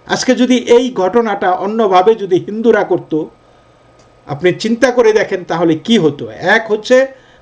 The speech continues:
মব ভায়োলেন্স হইতো, হাজার হাজার উন্মত্ত জনতা তারা চলে আসতো, বাড়িঘর ভাঙচুর করতো, পুরা গ্রামকে গ্রাম জ্বালায় দিত বা ছেলেকে পিটিয়ে মেরে ফেলতো। এরকম ঘটনা তো ঘটেছে, তাই না? অন্যথায়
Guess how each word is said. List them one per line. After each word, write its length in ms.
মব 340
ভায়োলেন্স 520
হইতো, 280
হাজার 420
হাজার 340
উন্মত্ত 600
জনতা 600
তারা 380
চলে 240
আসতো, 420
বাড়িঘর 480
ভাঙচুর 400
করতো, 300
পুরা 280
গ্রামকে 480
গ্রাম 300
জ্বালায় 320
দিত 240
বা 360
ছেলেকে 440
পিটিয়ে 400
মেরে 220
ফেলতো। 320
এরকম 340
ঘটনা 380
তো 140
ঘটেছে, 460
তাই 200
না? 240
অন্যথায় 680